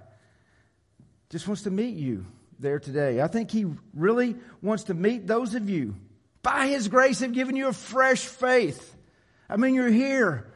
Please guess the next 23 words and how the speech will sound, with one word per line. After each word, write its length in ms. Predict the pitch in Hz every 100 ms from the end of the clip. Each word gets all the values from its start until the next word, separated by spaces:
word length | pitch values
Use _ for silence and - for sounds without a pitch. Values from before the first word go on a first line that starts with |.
| - -
You're 120 | 214
seeking 520 | - 226 254 233 240
God. 440 | 240 247 247 143 - -
You 80 | 208
have 80 | 214
this 160 | 220
fresh 560 | - 196 240 254 - - - _
faith 480 | 226 233 226 - - _
and, 220 | 180 190 185
uh, 200 | 196 - -
uh, 160 | 165 160
faith. 480 | - 226 208 190 - - -
And 80 | 196
I 60 | 214
really 200 | 302 -
sense 300 | 262 269 -
for 100 | 214
you, 180 | 240
God 360 | 170 214 262 233
wants 300 | 226 226 -
to 420 | 208 208 202 - - _ _ _ _ _ _ -
do 140 | 160
more. 460 | 147 160 139 98